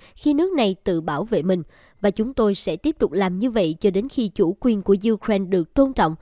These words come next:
và người dân Ukraine có thể định hình tương lai dân chủ đã chọn của họ trong tự do và hòa bình. Ngoại trưởng Antony Blinken nói trong một tuyên bố vào thứ Sáu.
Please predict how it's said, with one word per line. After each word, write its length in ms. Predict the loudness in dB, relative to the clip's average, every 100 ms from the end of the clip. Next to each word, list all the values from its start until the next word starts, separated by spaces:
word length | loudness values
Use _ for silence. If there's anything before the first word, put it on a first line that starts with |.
| _ _ _ _
và 200 | -6 -4
người 240 | 0 -2 0
dân 280 | 0 0 0 -4
Ukraine 340 | -2 -2 -2
có 140 | -2 -4
thể 180 | -2 2
định 220 | 0 0
hình 260 | -2 -2
tương 300 | -2 -2 0
lai 220 | 0 -2 -2
dân 240 | -4 -4
chủ 280 | -2 -2 0
đã 220 | -2 -2
chọn 320 | -2 -2 -2
của 160 | -4 -4
họ 260 | -2 -4 -4
trong 160 | -2 -2
tự 300 | 0 -2 -2 -2
do 220 | -2 0
và 140 | -2
hòa 180 | -2 0
bình. 200 | -2 -4 -10 _ _ _ _
Ngoại 160 | 0 0
trưởng 280 | 2 0 0
Antony 480 | -4 -4 -2 0 0
Blinken 640 | 0 0 0 -2 -2 0
nói 320 | -2 0 -2 -2
trong 140 | -2
một 160 | -4 -2
tuyên 180 | -2
bố 220 | 2 2 2
vào 140 | -4 -6
thứ 160 | -8
Sáu. 300 | -6 -4 -4